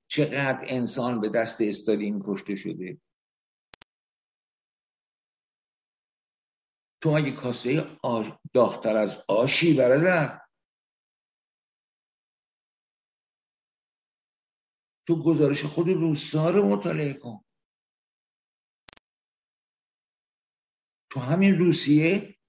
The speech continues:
وقتی خواستن که یه مقدار تعادل برقرار کنن، یه مقدار سر جای خودشون بنشینن، یه مقدار امنیت برای خودشون ایجاد بکنن تو این جهان،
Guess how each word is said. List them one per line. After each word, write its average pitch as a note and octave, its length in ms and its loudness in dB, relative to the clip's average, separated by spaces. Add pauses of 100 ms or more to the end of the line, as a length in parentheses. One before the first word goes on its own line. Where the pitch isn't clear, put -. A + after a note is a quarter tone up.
(480)
وقتی C3+ 240 -6
خواستن C#3+ 560 -4
که D3 60 2
یه C#3+ 240 2
مقدار C#3+ 840 2
تعادل C3+ 480 -2
برقرار B2+ 600 -2
کنن، D#3 520 -2 (140)
یه D3 160 4
مقدار C3+ 380 4
سر B2 300 -2
جای A#2+ 180 -2
خودشون A#2+ 540 -6
بنشینن، B2+ 800 -2 (160)
یه C#3+ 120 2
مقدار C3 360 2
امنیت B2+ 480 -4
برای A#2 160 0
خودشون A2+ 520 -6
ایجاد A#2 500 0
بکنن A2+ 440 -4
تو A#2 120 -4
این A2 480 -2
جهان، B2 840 0